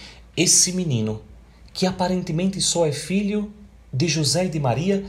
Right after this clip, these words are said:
ele é filho de Deus. E a sua herança ele quer dar a nós.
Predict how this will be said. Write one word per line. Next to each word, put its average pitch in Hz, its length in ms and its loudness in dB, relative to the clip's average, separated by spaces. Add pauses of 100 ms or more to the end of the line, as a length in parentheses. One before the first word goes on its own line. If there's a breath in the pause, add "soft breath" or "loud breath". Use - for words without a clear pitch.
(220 loud breath)
ele 131 180 2
é 131 60 4
filho 170 560 -4
de 151 220 -6
Deus. 101 1120 -2 (640 loud breath)
E 151 140 4
a 147 60 -2
sua 311 840 4
herança 165 760 2 (200)
ele 143 200 0
quer 135 240 0
dar 110 180 2
a 107 40 -4
nós. - 600 -6